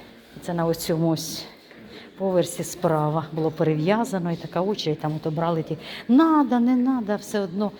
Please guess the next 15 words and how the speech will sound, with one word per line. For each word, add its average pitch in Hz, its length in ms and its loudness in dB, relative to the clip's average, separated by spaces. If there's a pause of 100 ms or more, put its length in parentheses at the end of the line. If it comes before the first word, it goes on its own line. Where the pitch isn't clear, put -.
(240)
купували. 202 640 2 (100)
<laughs> - 120 -10
Я 302 80 10
не 214 100 4
знаю 180 380 4
навіщо, 180 560 -2 (360)
але 180 160 0
купували. 160 540 -4 (240)
Тут, 262 100 0
бачите, 220 400 0 (140)
і, 240 140 4
і 226 80 2
годинники, 214 920 2
і 214 280 2 (260)
хутра, 208 800 0